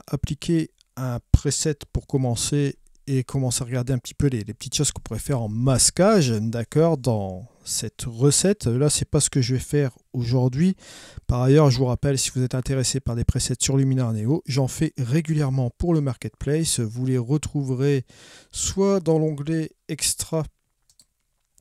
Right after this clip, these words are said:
Marketplace, hein, les différents sujets ici, vous les voyez qui sont là. Vous voyez qui sont ici. Bon, vous voyez qu'il y en a quand même pas mal.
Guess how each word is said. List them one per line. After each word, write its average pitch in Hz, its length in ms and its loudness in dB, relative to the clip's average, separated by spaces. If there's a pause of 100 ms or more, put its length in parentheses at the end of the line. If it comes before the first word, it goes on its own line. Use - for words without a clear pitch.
(140)
Marketplace, 131 960 -4
hein, 107 220 -10
les 110 100 -8
différents 113 560 -8
sujets 113 420 -8
ici, 110 340 -10
vous 123 140 -16
les 90 120 -14
voyez 95 380 -12
qui - 120 -14
sont - 240 -12
là. 95 240 -12
Vous - 1400 -20
voyez 101 120 -12
qui - 160 -18
sont 98 260 -8
ici. 113 600 -8
Bon, 117 200 -16
vous - 80 -20
voyez 92 280 -16
qu'il - 160 -20 (640)
y - 40 -18
en 90 60 -12
a - 20 -12
quand 107 140 -12
même 107 140 -10
pas 104 160 -10
mal. 113 340 -4